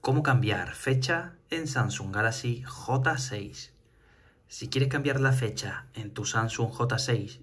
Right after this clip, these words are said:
y no sabes cómo puedes cambiarla, en este vídeo te voy a enseñar los pasos que tienes que dar para que puedas cambiar la fecha. Como hago en todos los vídeos, lo voy a explicar de manera rápida. Lo primero, vamos a entrar en la aplicación de ajustes.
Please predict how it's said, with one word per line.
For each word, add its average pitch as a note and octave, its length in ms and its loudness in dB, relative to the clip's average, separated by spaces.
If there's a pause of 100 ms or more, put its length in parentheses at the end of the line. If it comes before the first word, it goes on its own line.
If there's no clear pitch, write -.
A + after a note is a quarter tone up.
y - 80 -4
no C3 120 8
sabes G2+ 260 2
cómo G2+ 240 -6
puedes - 220 -6
cambiarla, B2+ 680 0 (420)
en G#2+ 140 -6
este A2+ 280 2
vídeo A#2+ 280 4
te G2+ 60 -6
voy - 20 -8
a F#2+ 40 -8
enseñar G#2+ 340 -4
los F#2+ 140 -10
pasos - 260 -8
que - 80 -8
tienes A#2 200 -2
que D3+ 120 -2
dar C3 340 0
para D3 200 -2
que B2+ 100 0
puedas A2+ 320 0
cambiar G2 500 -2
la F#2+ 100 -4
fecha. - 420 -12 (200)
Como A2 260 -2
hago A2+ 140 2
en G#2 80 -2
todos G2+ 220 -2
los F#2+ 160 -8
vídeos, B2+ 280 4
lo B2+ 100 6
voy G#2 60 2
a G2 40 2
explicar A#2 360 -4
de A#2+ 80 0
manera G#2+ 320 -2
rápida. - 480 -8 (1000)
Lo D3+ 160 6
primero, C#3+ 320 4
vamos A#2 300 6
a G2+ 80 -2
entrar A#2+ 560 2
en G#2+ 160 0
la G#2 100 0
aplicación G#2 600 -4
de G#2 100 0
ajustes. - 640 -2